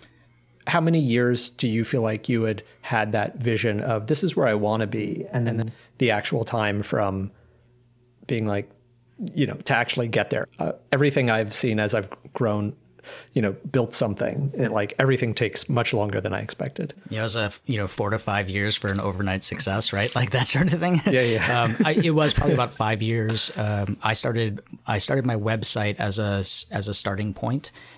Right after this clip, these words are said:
Speaker 2: in two thousand thirteen, but before that, I'd already been trying to work relationships, and,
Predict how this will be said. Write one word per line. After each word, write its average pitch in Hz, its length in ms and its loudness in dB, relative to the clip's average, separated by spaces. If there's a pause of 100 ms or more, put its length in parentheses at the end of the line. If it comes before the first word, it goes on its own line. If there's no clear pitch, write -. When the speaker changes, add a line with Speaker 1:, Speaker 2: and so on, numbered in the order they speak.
(120)
Speaker 2:
in 104 240 -2
two 120 140 -4
thousand 107 340 -2
thirteen, 110 680 -2 (280)
but 117 160 -4
before 123 340 0
that, 107 180 0
I'd 104 200 0
already 104 240 2
been 98 140 0
trying 101 400 0
to - 180 -2
work 98 260 -4
relationships, 98 840 0
and, 95 260 -4